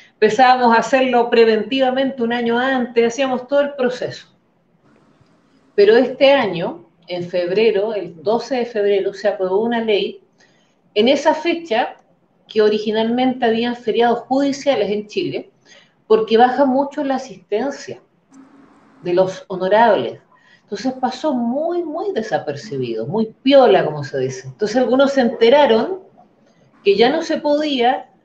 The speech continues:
fusionar partidos, ni noventa días antes de las elecciones, ni noventa días después.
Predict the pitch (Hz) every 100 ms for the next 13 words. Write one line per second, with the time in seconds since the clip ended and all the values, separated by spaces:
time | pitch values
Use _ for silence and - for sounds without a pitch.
0 | _ _ 262 262 - 233 247 - - 294
1 | - 311 247 170 196 185 196 202 202 214
2 | 262 262 262 254 240 - - - 233 269
3 | 311 302 302 302 294 294 302 269 240 233
4 | 220 240 - 240 240 233 175 156 - 202
5 | - -